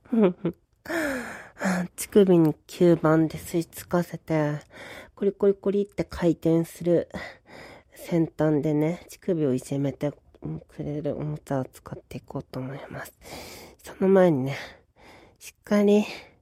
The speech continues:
クリームを塗り直して、し-、あ、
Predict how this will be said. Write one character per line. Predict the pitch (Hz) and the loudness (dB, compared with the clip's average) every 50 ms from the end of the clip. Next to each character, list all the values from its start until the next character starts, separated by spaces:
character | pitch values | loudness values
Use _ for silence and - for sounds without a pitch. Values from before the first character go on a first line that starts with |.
| _ _ _ - - - - _ _ _ | _ _ _ -20 -20 -20 -20 _ _ _
ク | - - 220 | -8 -4 0
リ | 208 208 202 | 2 4 4
ー | 190 | 4
ム | 180 175 165 156 | 4 4 4 4
を | 151 | 6
塗 | 151 156 | 6 6
り | 156 165 165 | 6 6 8
直 | 170 170 170 175 175 175 | 8 10 10 10 10 8
し | - - | 6 0
て、 | _ - 180 175 175 165 - _ _ _ - - | _ 0 2 2 2 2 0 _ _ _ -18 -14
し-、 | - - - - _ _ - - - | -12 -12 -12 -12 _ _ -8 2 6
あ、 | 254 254 226 - | 8 8 8 6